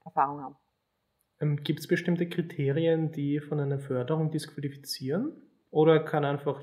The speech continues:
Speaker 2: jeder beantragen? Weil es gibt viele Förderungen am Anfang, wenn man ein Unternehmen gründet, wenn man erstmals Unternehmer ist, zum Beispiel,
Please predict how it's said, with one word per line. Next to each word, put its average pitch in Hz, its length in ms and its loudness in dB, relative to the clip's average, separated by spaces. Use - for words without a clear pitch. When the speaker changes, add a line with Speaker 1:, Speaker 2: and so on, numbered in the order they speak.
Speaker 2:
jeder 131 340 -2
beantragen? 131 600 -4
Weil 131 100 0
es 131 100 -4
gibt 139 220 -8
viele 147 440 0
Förderungen 147 600 -2
am 127 100 -4
Anfang, 139 540 -2
wenn 131 160 -2
man 131 420 -4
ein 131 280 -4
Unternehmen 135 540 0
gründet, 165 460 4
wenn 143 80 -2
man 131 160 -2
erstmals 143 800 -4
Unternehmer 147 560 0
ist, 160 260 -4
zum 151 120 -6
Beispiel, 143 560 -4